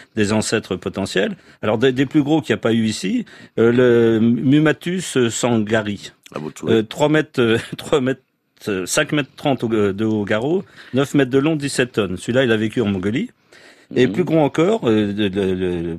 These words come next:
Speaker 1: euh, Paranotherium, euh, au Balouchistan. Le Balouchistan, c'est à la frontière entre le Pakistan, l'Iran et l'Afghanistan.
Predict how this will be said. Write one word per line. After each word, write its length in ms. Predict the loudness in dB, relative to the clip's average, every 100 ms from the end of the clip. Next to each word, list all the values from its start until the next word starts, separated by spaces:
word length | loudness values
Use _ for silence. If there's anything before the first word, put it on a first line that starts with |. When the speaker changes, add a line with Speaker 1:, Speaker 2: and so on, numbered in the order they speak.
| -8
Speaker 1:
euh, 100 | -8
Paranotherium, 1200 | -4 -2 0 0 0 0 -2 -2 -2 -2 -2 -2 -4 -10 _ _ _
euh, 400 | 0 4 4 4
au 100 | 4
Balouchistan. 640 | 2 0 0 -2 -2 -2 -2
Le 60 |
Balouchistan, 540 | -4 -8 -10 -8 -6 -2
c'est 100 | 0
à 40 |
la 100 | -2
frontière 500 | -2 -6 -2 -2 -2
entre 540 | -2 -4 -6 -8 -2 0
le 320 | 0 -2 -4 -4
Pakistan, 840 | -4 -4 -6 -6 -4 -4 -4 -4 -4
l'Iran 540 | -2 -2 0 -2 -4
et 80 | -4
l'Afghanistan. 580 | -2 -2 -2 -4 -8